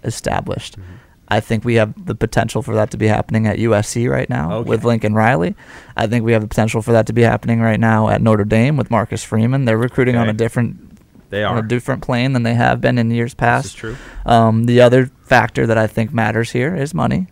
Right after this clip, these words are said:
Speaker 1: I th-, N I L hasn't changed the status quo yet. It's early. You, ch-, college football, you don't change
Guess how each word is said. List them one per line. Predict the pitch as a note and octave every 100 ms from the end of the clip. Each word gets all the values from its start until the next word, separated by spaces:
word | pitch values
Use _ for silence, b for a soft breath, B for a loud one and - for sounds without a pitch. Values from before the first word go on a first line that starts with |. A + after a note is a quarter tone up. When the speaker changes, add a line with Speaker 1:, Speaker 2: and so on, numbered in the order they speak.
| -
Speaker 1:
I | B2
th-, | -
N | B2+ B2+ B2+
I | C#3
L | C3+ C3
hasn't | C3+ B2
changed | A#2+ C3+ B2+ A#2+ - - b b
the | - A2+
status | - B2 A#2 -
quo | C3 B2+
yet. | B2 A#2+ - _
It's | B2 A#2 -
early. | B2 A#2+ A#2 A#2
You, | B2+ A2+ -
ch-, | - -
college | D3 B2 -
football, | D3 C3+ B2 A#2 b b
you | B2
don't | B2+ C#3 -
change | - C#3+ C#3 A#2+ G#2+